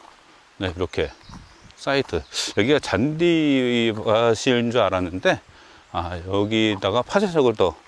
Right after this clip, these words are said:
어, 깐다고 합니다. 네, 마찬가지로 위에도 분리 형식으로 되어 있고요. 근데 여기는 사이즈가 보시면 아시겠지만 좀 작습니다. 네, 작아가지고, 어, 대형 텐트는 들어오기 어려울 것 같고요.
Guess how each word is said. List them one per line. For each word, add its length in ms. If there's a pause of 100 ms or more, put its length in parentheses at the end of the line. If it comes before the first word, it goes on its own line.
(400)
어, 360 (240)
깐다고 360
합니다. 340 (1040)
네, 160
마찬가지로 840
위에도 480 (500)
분리 160
형식으로 380
되어 120
있고요. 180
근데 180
여기는 280
사이즈가 680 (460)
보시면 260
아시겠지만 380
좀 100
작습니다. 680 (420)
네, 140
작아가지고, 880 (680)
어, 300
대형 260
텐트는 800
들어오기 440
어려울 280
것 120
같고요. 380